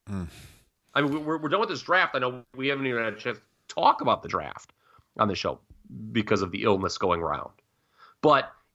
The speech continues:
Speaker 2: it's even worse, I think, than it was the draft earlier in the year when I complained, "What are the money matches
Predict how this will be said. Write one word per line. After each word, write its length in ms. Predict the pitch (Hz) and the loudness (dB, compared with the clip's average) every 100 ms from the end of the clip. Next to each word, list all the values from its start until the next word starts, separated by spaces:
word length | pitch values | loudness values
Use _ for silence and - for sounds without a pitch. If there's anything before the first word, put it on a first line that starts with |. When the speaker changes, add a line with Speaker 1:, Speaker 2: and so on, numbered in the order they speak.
| - | 0
Speaker 2:
it's 220 | 226 - | 2 4
even 360 | 349 190 113 104 | 4 4 4 4
worse, 420 | 185 415 - - | 6 6 4 0
I 120 | 120 | -2
think, 400 | 110 - 113 110 - | -2 0 0 -2 -4
than 140 | 120 | -2
it 100 | 117 | 0
was 240 | 120 123 107 | 2 2 0
the 280 | 120 120 - | -6 -8 -2
draft 360 | 113 131 135 | 2 2 2
earlier 300 | 147 214 269 | 4 4 4
in 60 | 170 | 2
the 60 | 113 | 2
year 120 | 110 | 2
when 100 | 110 | 2
I 60 | 107 | 2
complained, 440 | 110 104 127 123 | 0 0 0 0
"What 160 | 107 202 | 2 2
are 40 | |
the 100 | 302 | 4
money 220 | 190 190 165 | 4 4 4
matches 640 | 123 254 - - - - | 2 0 0 -8 -12 -12